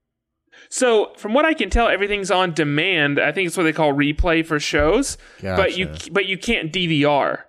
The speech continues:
Speaker 1: So, like, for
Speaker 2: Oh, okay.
Speaker 1: instance, if you're gonna miss something that's coming on live,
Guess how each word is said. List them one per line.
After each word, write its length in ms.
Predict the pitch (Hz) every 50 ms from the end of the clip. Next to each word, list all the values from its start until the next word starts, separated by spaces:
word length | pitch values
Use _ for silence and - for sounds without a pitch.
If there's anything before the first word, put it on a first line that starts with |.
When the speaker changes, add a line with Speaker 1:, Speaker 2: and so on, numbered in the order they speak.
| _ -
Speaker 1:
So, 220 | - - 220 208 196
like, 280 | 190 185 180 175 - -
for 160 | - 196 190
Speaker 2:
Oh, 80 | 185 123 123 120 117
okay. 200 | 117 185 175 170
Speaker 1:
instance, 320 | 165 - 85 87 - - - _ _ _ _
if 140 | 165 160 -
you're 140 | 214 208 196
gonna 160 | 202 202 180
miss 300 | 165 160 165 190 202 -
something 500 | - - 190 175 170 165 - 165 160 151
that's 260 | 147 135 131 - -
coming 320 | - - 170 165 160 151 147
on 160 | 143 139 143
live, 540 | 151 156 175 170 156 143 135 135 135 -